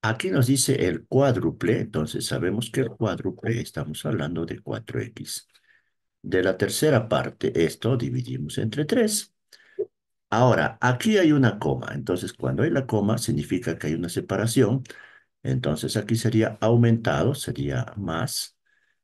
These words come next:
en su novena parte, entonces tendríamos la novena parte. Perfecto. Eh, es igual a trece. Muy bien, pasamos a desarrollar esta ecuación.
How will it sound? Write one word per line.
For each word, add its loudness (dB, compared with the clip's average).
en 4
su -2
novena 0
parte, -10
entonces -6
tendríamos 4
la 2
novena 0
parte. -6
Perfecto. 0
Eh, 4
es 4
igual 4
a 0
trece. -4
Muy 2
bien, 2
pasamos 2
a 4
desarrollar 2
esta -2
ecuación. -4